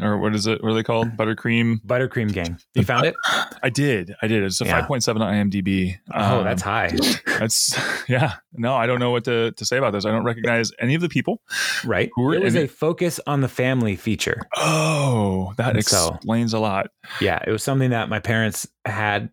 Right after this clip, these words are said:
Speaker 2: on V H S.
Speaker 1: Mm-hmm, mm-hmm.
Speaker 2: We didn't have cable, and, uh,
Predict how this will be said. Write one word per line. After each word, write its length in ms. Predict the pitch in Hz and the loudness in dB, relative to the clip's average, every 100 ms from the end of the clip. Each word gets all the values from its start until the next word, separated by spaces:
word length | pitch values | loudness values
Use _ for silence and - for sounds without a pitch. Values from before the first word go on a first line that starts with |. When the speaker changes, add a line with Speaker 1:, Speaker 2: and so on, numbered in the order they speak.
| _ | _
Speaker 2:
on 160 | - 101 | -2 0
V 140 | 110 | 0
H 180 | 113 113 | 0 0
S. 440 | 98 95 - 120 107 | -2 0 -2 0 2
Speaker 1:
Mm-hmm, 360 | 104 135 - | 0 -2 -2
mm-hmm. 440 | 110 107 120 107 107 | 2 2 2 0 0
Speaker 2:
We 100 | 113 | 2
didn't 140 | 113 | 2
have 160 | 113 104 | 0 0
cable, 440 | 107 98 95 95 - _ | 0 2 0 -2 -6 _
and, 440 | 98 95 95 95 | 0 2 2 2
uh, 260 | 92 87 | 0 2